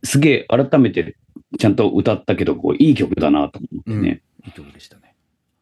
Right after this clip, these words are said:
Speaker 2: はい。
Speaker 1: 結構展開もあるしね、短い割には、こう、なんか。いや、良かったっすね。
Speaker 2: うん。
Speaker 1: 僕はね、
Speaker 2: はい。
Speaker 1: あの、ハウリングウルフのさ、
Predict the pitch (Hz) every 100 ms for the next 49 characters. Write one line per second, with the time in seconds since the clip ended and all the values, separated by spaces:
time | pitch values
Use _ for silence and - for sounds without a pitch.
0 | _ - - 180 - - 175 185 180 160
1 | 131 - 104 104 - 107 113 107 85 78
2 | 78 73 - - - - - - _ _
3 | _ _ _ _ _ _ _ _ - 95
4 | 82 78 82 - - 120 - - - 76
5 | - - 107 - _ _ _ _ _ _
6 | _ _ _ - 131 190 190 139 - _
7 | _ 101 85 _ _ _ _ _ _ _
8 | _ _ _ _ _ _ 80 78 76 80
9 | 98 143 147 196 _ _ _ _ _ _
10 | _ _ _ _ _ _ _ _ _ -
11 | 180 202 196 185 127 - - -